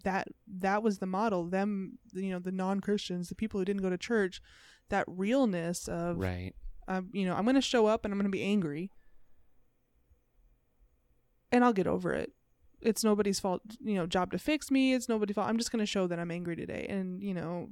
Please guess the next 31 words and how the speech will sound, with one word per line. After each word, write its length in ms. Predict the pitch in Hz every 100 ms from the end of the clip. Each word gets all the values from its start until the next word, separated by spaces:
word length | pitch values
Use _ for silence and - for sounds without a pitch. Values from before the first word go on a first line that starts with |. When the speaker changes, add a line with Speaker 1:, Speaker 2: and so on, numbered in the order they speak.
| -
Speaker 1:
for 240 | - 180
us, 300 | 190 269 262
that 200 | - 202
was 180 | 226 180
a 60 | 160 -
huge 460 | - - 254 330 -
culture 320 | 175 175 170
shock, 340 | - 170 175
because 640 | - - 196 185 180 - 294
<laughs> 640 | 285 - - - - -
if 120 | 226 220
you 140 | 262
showed 240 | 254 247
up 240 | 214 233 -
around 360 | 208 202 214 220
other 120 | 180
people, 380 | 220 240 208 190
you 140 | 185
were 80 | 185
supposed 420 | - - 208 -
to 100 | -
act 360 | 202 202 - -
like 200 | 180 175
a 20 |
superhuman, 840 | - 214 262 185 160 160 160 175 - -
um, 480 | 170 165 165 170 185
always 260 | 180 175 180
happy, 480 | 311 302 294 277 277
always 260 | 202 196
pleasant. 280 | - 214 165
Speaker 2:
Right. 280 | - 208